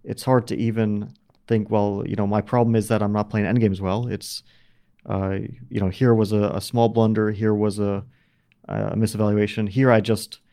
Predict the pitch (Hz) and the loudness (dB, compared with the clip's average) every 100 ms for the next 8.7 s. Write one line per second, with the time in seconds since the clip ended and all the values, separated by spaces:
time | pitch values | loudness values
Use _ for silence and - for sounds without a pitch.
0 | _ _ - - 104 101 101 - - 101 | _ _ -14 -2 0 2 -2 -4 -4 -2
1 | 101 98 98 - - _ _ - 95 95 | -2 -4 -8 -16 -20 _ _ -12 -8 -6
2 | 98 95 95 - _ _ _ _ _ _ | -6 -8 -10 -14 _ _ _ _ _ _
3 | 113 - 101 - 113 104 98 113 110 107 | -6 -2 0 2 2 0 0 0 2 0
4 | 101 98 - 123 113 - - _ _ - | 0 -2 2 2 2 -2 -18 _ _ -6
5 | 101 98 - 107 101 113 - 110 - 104 | -4 -2 -2 0 2 2 0 -6 -4 -2
6 | 104 95 98 95 95 98 101 - 107 104 | -4 -4 -2 -2 -4 -6 -8 -4 -2 -2
7 | 107 104 95 95 98 95 98 95 95 92 | -4 -6 -6 -6 -6 -2 -2 -2 -4 -4
8 | 117 113 113 101 - 101 98 | 0 2 2 0 -4 -8 -8